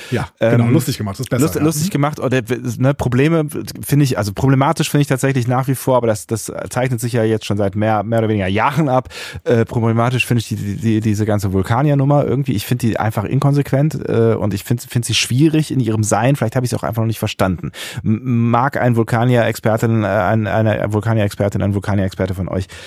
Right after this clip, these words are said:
Speaker 2: mich da vielleicht mal, vielleicht können wir da auch mal jemanden irgendwie einladen oder sowas, der uns das Herz der Vulkanier, das Wesen der Vulkanier,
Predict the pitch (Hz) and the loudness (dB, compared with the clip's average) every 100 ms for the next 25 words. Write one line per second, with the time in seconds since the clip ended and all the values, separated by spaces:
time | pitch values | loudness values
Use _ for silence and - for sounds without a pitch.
0 | - - - 113 110 107 - 92 92 92 | -14 -14 -6 0 2 0 2 0 0 -2
1 | 87 127 - 208 190 170 151 143 131 127 | 0 0 2 4 4 4 4 4 4 2
2 | 117 113 - 101 98 85 85 82 90 98 | 0 -2 0 2 2 2 0 -2 -2 -2
3 | 104 101 101 98 95 - 113 - 104 98 | 0 2 2 0 -4 -2 -2 0 0 2
4 | - 92 92 90 85 113 123 117 98 87 | 0 2 2 2 2 2 2 2 0 -2
5 | 80 82 73 | -2 -2 -2